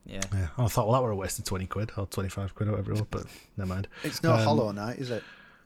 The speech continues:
Speaker 2: No, Hollow Knight's loads better. Uh, but so I went to play, I went back to playing, um, what did I have? Enter the Gungeon and Dead Cells, I think I had with me. And they're ultimately much more fun. So, yeah, if you've got that, well,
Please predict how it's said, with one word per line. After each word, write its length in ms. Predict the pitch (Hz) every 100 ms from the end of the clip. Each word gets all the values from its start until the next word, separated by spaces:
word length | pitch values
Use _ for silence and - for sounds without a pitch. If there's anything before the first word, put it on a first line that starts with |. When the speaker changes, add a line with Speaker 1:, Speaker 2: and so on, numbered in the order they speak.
| -
Speaker 2:
No, 520 | 113 110 135 180 151 113
Hollow 260 | 120 135
Knight's 220 | 110 110
loads 180 | 117 135
better. 260 | - 95 92 - - -
Uh, 200 | 117 113 -
but 120 | 131
so 120 | -
I 80 | 139
went 180 | 139 135
to 60 | 104
play, 280 | 113 123 127
I 40 |
went 180 | 127 120
back 160 | 117 -
to 80 |
playing, 480 | 113 120 113 110 107
um, 420 | 110 110 104 101 95 - - _ _ _ -
what 140 | 113
did 100 | 113
I 40 | 113
have? 140 | 104
Enter 220 | 123 110
the 80 | 113
Gungeon 480 | 104 120 113 123 117
and 240 | 107 101 - - -
Dead 180 | 110
Cells, 400 | - 120 113 113
I 60 | 110
think 180 | 110 101
I 60 |
had 80 | 110
with 200 | 107 104
me. 140 | 113 107 - - - - _
And 160 | 113 104
they're 220 | 101 90 - -
ultimately 480 | 95 - 95 -
much 320 | 90 92 - - _ _
more 160 | 92 85
fun. 240 | - 87 - - - - - -
So, 400 | - - 98 92 90 -
yeah, 220 | 131 135
if 120 | 113
you've 120 | 123 113
got 160 | 147
that, 280 | 147 117 -
well, 160 | 110